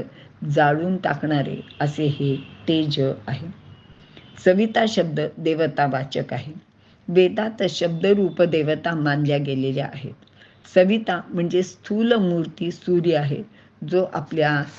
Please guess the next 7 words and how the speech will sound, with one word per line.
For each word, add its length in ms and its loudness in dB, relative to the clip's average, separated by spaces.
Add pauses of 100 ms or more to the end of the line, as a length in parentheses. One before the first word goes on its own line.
(120)
समोरच 720 0 (180)
उगवलेला 720 0 (120)
आपल्या 380 -2 (140)
डोळ्यांना 600 0 (220)
सुद्धा 320 -4
प्रत्यक्षात 920 -4 (180)
दिसतो. 420 -2